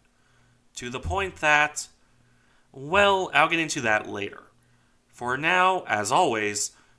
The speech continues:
we must look at Glowworm's career before that battle, as well as her design,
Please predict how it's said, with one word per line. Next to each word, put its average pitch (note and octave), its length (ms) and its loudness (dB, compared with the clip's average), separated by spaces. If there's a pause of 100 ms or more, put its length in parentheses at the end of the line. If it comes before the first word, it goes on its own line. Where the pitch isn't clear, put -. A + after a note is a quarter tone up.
(120)
we B2 120 -10
must E3+ 240 -4
look D#3+ 160 -4
at C#3 120 0
Glowworm's G#2+ 480 -4
career B2+ 720 0
before F#3+ 500 0
that A2+ 220 4
battle, G2+ 500 -6 (340)
as C3 220 -4
well E3 200 2
as D3 100 0
her G#2+ 160 -4
design, G2+ 480 -8